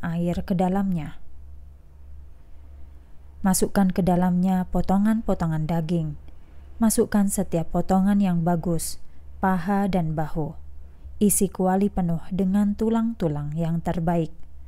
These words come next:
Ambillah hewan yang terbaik dalam kawanan domba, masukkan kayu ke bawah kuali, dan masaklah daging itu.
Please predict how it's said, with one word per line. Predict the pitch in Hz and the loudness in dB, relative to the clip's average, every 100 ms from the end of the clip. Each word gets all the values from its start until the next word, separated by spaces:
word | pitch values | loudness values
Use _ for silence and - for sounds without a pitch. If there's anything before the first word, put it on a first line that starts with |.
| - - - - - - | -14 -14 -16 -14 -12 0
Ambillah | 202 185 185 180 | 4 4 4 2
hewan | 165 202 202 208 | 4 4 6 4
yang | 202 190 185 | 6 6 8
terbaik | 185 165 175 180 - | 6 4 4 4 4
dalam | 190 185 202 202 | 4 6 4 4
kawanan | 180 165 165 170 175 | 2 0 2 2 2
domba, | 196 185 170 151 - - - - - - | 4 4 2 0 -4 -12 -14 -14 -12 -6
masukkan | - 196 220 196 175 | 0 2 2 0 0
kayu | 175 180 180 180 175 - - | 0 2 2 2 0 -6 -8
ke | - | -2
bawah | 196 220 202 156 - | 2 4 2 0 -4
kuali, | - 156 170 165 156 - - - - - | -2 -2 -2 -4 -6 -8 -16 -16 -16 -8
dan | 202 226 226 | 2 4 4
masaklah | 190 - 160 160 156 175 | 2 0 -4 -2 -4 -2
daging | 170 175 185 196 | 0 2 2 2
itu. | 175 - 151 | -2 -2 -4